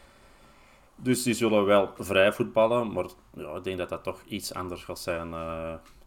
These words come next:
je hebt een, een sterke thuisreputatie, je scoort moeilijk, maar in principe zouden, zouden van Kortrijk niet al te veel problemen mogen kennen.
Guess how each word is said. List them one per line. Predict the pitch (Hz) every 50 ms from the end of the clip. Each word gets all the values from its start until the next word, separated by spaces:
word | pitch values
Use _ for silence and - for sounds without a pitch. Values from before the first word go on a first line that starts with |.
| - - - _ - - -
je | - -
hebt | - 98 90
een, | - 92 90 90 -
een | 87 87
sterke | - - - 101 92 90 - 92
thuisreputatie, | - - 92 92 90 - 95 95 - 98 92 - 92 92 92 92 - - 95 92 95 95 - - _ _ _ _ - _ _ _ _ - 82 -
je | - 98
scoort | - - - _ _ - 95 92 92 92 - - - - _ _ _ _ _ _ _ _ -
moeilijk, | 98 98 101 101 101 98 104 101 - - -
maar | 101 92 85 82 82 80 - 52 - -
in | - 101
principe | - - 87 - - - - 87 78 - - 90
zouden, | - - 85 82 82 80 85 85 87 -
zouden | - - 85 85 87 82
van | 85 82 -
Kortrijk | - 90 85 - - 87 87 87 85 - - - _ -
niet | 101 92 87 -
al | - 85 82 -
te | - 90
veel | 85 92 87 85
problemen | - - - 87 85 87 87 90 87 87 87
mogen | 87 87 85 85 85 -
kennen. | - 87 90 92 90